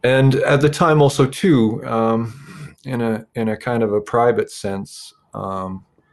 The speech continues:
you know, I'd, I'd ha-, I've had decades of, uh, you know, uh, of, uh, of, of luck and prosperity in, in the field of music, uh, particularly,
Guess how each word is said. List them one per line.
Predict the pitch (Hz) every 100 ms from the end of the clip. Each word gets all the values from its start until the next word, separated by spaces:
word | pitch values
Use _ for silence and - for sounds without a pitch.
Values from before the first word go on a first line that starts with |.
| _ _ _ _ _ _ _
you | 156
know, | 110 101
I'd, | 101 -
I'd | 107 104
ha-, | 113 107 98
I've | 98
had | 104 98
decades | 85 95 98 90 - - - -
of, | 90 87 87 -
uh, | 87 87 87 - _
you | 101
know, | 87 90 -
uh, | 87 87 85 92 _ _ _ _ _ _ _ _ -
of, | 90 87 -
uh, | 90 90 87 82 - _
of, | - 82 76
of | 98 87
luck | 101 107 - - _
and | 87 85 82 80
prosperity | - 95 - 135 180 131 92 90 92
in, | 90 92 -
in | 95 90
the |
field | - 104 87
of | 90
music, | 104 131 95 80 - _ _ _ - - _ _ _ _ _
uh, | 92 90 87 82
particularly, | 80 107 - - 92 92 90 90 90 87